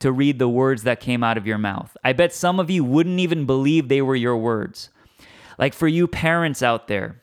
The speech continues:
right? Have you ever said something to your child out of anger or frustration, and then immediately, the moment those words left your mouth and you looked into your child's eyes and you knew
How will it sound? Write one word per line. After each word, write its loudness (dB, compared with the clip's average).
right? 0
Have 0
you 2
ever 2
said 0
something -4
to -2
your 2
child -2
out 4
of -2
anger 0
or 0
frustration, -2
and -2
then 2
immediately, 0
the 0
moment 0
those 2
words 0
left 0
your 0
mouth 0
and -4
you 2
looked 0
into -4
your -2
child's -2
eyes 0
and -2
you 2
knew 0